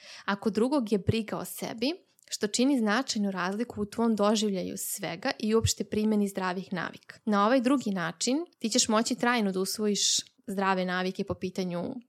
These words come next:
hrane i generalno zdravog načina života. Prilagodit ćeš tako da ti uživaš u tome i da tebe to ne opterećuje, a kada je tako, to će onda biti dugoročno primenjivo i ti ćeš imati dugoročno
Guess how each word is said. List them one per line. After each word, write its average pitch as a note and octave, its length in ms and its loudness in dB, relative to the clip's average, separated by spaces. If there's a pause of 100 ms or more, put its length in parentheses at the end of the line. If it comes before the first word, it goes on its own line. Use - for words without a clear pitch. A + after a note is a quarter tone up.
(100)
hrane F#3 380 -4
i F#3+ 220 -6
generalno F3 440 -4
zdravog F#3 300 -2
načina F3+ 380 -4
života. F3+ 520 0 (140)
Prilagodit G#3+ 440 4
ćeš A3 120 0
tako G3 300 0
da F#3+ 320 2
ti - 300 -2
uživaš G#3+ 440 0
u - 40 -20
tome G3 260 0
i - 20 -2
da F3+ 80 0
tebe G3 220 -2
to G3+ 200 0
ne F#3+ 140 0
opterećuje, A#3 720 -4 (240)
a F#3+ 160 4
kada F#3+ 280 -4
je F3+ 80 -2
tako, G#3 480 0
to B3 140 2
će A#3+ 140 0
onda A#3 160 2
biti A3 220 -2
dugoročno G#3 460 -2
primenjivo G3 640 0
i A3 100 -4
ti A#3 100 0
ćeš G#3+ 220 0
imati G#3 420 0 (340)
dugoročno G#3 760 2